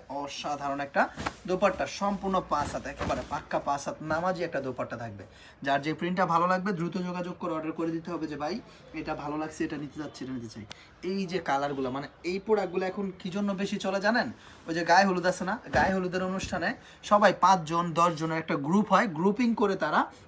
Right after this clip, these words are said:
এই ধরনের ড্রেসগুলো বেশি পরে। হ্যাঁ, এই যে ইয়েলো কালার, রানী গোলাপি কালার, মানে যে কালার সেটআপগুলো আছে,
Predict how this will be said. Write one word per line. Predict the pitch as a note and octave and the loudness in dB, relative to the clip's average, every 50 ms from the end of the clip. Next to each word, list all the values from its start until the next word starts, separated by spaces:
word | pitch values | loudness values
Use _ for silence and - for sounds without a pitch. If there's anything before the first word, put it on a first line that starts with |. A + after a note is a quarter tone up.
| - - - | -20 -14 -8
এই | - A#3+ B3 C4 C4+ A#3 | -4 0 2 2 2 2
ধরনের | E3+ F3 F3+ F#3 G3 G3 F#3 D3 | 2 0 0 0 0 0 -2 2
ড্রেসগুলো | E3 E3+ E3 D#3 D#3 G3 A#3 G#3+ | 2 2 2 2 2 2 2 2
বেশি | D#3 E3+ E3+ E3 - C#3+ | 2 0 0 0 -2 -4
পরে। | - C3 B2 B2 | -4 -4 -6 0
হ্যাঁ, | C#3 A3+ B3+ F3+ A#2+ - - - - - | 2 2 2 2 0 -6 -18 -20 -18 -10
এই | - C#3+ | -10 -6
যে | C#3 D3 | -2 0
ইয়েলো | D#3+ E3 E3+ E3+ E3 E3 E3 | 2 2 4 4 4 4 2
কালার, | E3 D#3 D#3 D#3 D#3 D#3 D3 | 2 2 2 2 2 2 2
রানী | D3+ D#3 E3 E3 | 0 0 0 0
গোলাপি | D#3+ E3+ E3 D#3 - D#3 | 0 0 0 0 -2 -4
কালার, | D3 D3 D3 | -4 -4 -4
মানে | D3+ D#3+ E3 | -2 -2 -4
যে | D#3+ D3+ F3 | -2 -4 -4
কালার | E3 - D#3 D3 D#3+ E3+ | -4 -2 0 0 0 0
সেটআপগুলো | E3 - F3+ - F3+ D#3+ D#3 D3+ D#3+ D3+ | 0 -2 -2 -2 -2 -4 -2 0 0 0
আছে, | C#3 - - G#3+ | 0 0 -4 -6